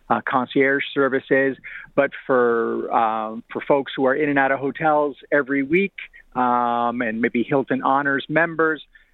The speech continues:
uh, there's just the capacity to do everything kind of in their phone,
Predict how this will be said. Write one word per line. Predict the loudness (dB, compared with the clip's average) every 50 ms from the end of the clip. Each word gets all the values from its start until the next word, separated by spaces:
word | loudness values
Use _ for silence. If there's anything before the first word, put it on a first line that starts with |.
| _ -2
uh, | 0 0 0 2 0 -2 -4 -2
there's | -2 -2 -2 0
just | 0 -2 -2 -2
the | -4 -4
capacity | -4 -4 -4 0 0 0 0 0 -4 -8 -8 -8 -6 -4
to | -4 -2
do | 0 2 2 2
everything | 2 2 0 -2 -4 -2 -2 -2 -2 -2 -4 -6 -8 -4
kind | -2 -2 0 0
of | -2 -4 -2 0
in | 0 0 2 2
their | 0 0
phone, | 0 0 -2 0 0 0 -2 -4 -6 -10 -14